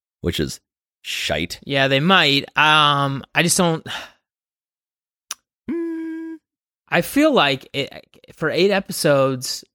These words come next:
Speaker 2: the amount of effort they put into animation, like, I can't imagine it was that expensive.
Speaker 1: Me neither. And that actually was one of my big gripes. Like, I've seen what you can do, Powerhouse.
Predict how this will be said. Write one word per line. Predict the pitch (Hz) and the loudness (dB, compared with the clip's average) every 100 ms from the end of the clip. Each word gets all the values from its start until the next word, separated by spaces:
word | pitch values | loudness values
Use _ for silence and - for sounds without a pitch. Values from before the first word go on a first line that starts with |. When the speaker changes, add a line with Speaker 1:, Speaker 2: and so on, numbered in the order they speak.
| _ | _
Speaker 2:
the | 135 | -4
amount | 135 135 170 170 | -2 2 2 2
of | - | 0
effort | 151 165 143 | -2 -2 0
they | 143 | 0
put | - 151 | 2 0
into | 147 143 | 2 0
animation, | 131 143 135 135 143 127 123 | 0 -2 0 0 -2 -4 -6
like, | 123 | -6
I | 127 | -6
can't | 127 - 151 | -6 -6 -4
imagine | 156 139 139 139 | 0 0 0 -4
it | |
was | 127 123 | -6 -4
that | 123 120 | -4 -4
expensive. | - 120 120 - - _ _ _ _ | -8 -14 -12 -14 -18 _ _ _ _
Speaker 1:
Me | 90 104 | -4 0
neither. | 117 151 - - _ | 2 0 -2 -8 _
And | 107 107 104 - | 2 2 0 -2
that | 110 127 | 0 4
actually | 131 123 127 | 2 2 -2
was | 113 113 | -2 -2
one | 123 | -2
of | 113 95 _ | -2 -6 _
my | 113 107 | -4 -4
big | 80 - 104 120 | -4 -2 -2 -2
gripes. | 101 110 147 - - 92 | 0 2 2 -2 -6 -2
Like, | 82 82 - - _ _ _ | 0 0 -4 -16 _ _ _
I've | 127 147 175 | 0 0 0
seen | - - 196 190 | -4 -2 -2 0
what | 185 - | -2 0
you | 156 | -4
can | - 135 120 110 | -4 -4 -4 -2
do, | 139 202 101 | 0 0 -2
Powerhouse. | - 98 80 69 76 87 - | -2 -2 -2 -2 -4 -6 -8